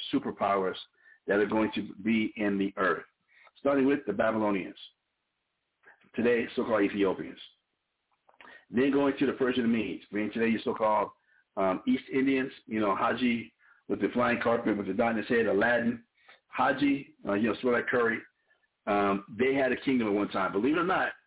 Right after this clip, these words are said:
they had a kingdom one time, the Persian Mede, uh, Empire. And the Medes mean, uh, uh, uh, your Japhites, the, the South Pacific Islanders, all right? They actually ruled. They weren't just Samoans, uh, down there, um, uh, uh,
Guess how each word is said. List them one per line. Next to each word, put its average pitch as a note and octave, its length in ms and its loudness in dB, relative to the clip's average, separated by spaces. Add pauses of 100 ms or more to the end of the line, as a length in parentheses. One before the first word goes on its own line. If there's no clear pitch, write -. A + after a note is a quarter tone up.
(600)
they G2+ 160 0
had C#3 160 4
a - 120 -2
kingdom C3 200 2
one A2 140 0
time, G2 180 0
the F#2+ 80 0
Persian B2+ 340 2
Mede, A#2+ 300 0
uh, G2 240 0
Empire. F#2+ 480 -2 (480)
And G#2 140 0
the G#2+ 40 2
Medes C3+ 280 2
mean, A#2+ 240 2
uh, G2+ 280 0 (100)
uh, - 40 -2
uh, F#2 500 0 (240)
your F#2+ 240 -2
Japhites, A#2+ 460 0 (640)
the, G2 80 2
the F#2+ 300 0
South C3+ 160 2
Pacific B2 320 -2
Islanders, G#2 460 -2 (500)
all F#2+ 60 -2
right? A2 200 0 (400)
They C3+ 180 2
actually C3+ 360 0
ruled. G#2+ 440 0
They G2 100 -2
weren't C3 240 2
just C#3 160 -2
Samoans, B2 460 0 (100)
uh, G#2+ 100 0
down A2 300 0
there, G#2+ 300 -2 (360)
um, F#2+ 320 0
uh, F#2 480 0 (420)
uh, F#2+ 120 2